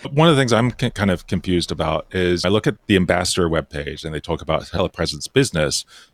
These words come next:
but you also look at telepresence dot I O, and it's definitely an open source product. But then you,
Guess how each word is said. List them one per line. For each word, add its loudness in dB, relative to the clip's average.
but 4
you 6
also 4
look 2
at 2
telepresence -2
dot -8
I 0
O, 4
and -4
it's -10
definitely -2
an -2
open 0
source 0
product. 0
But 2
then 4
you, 4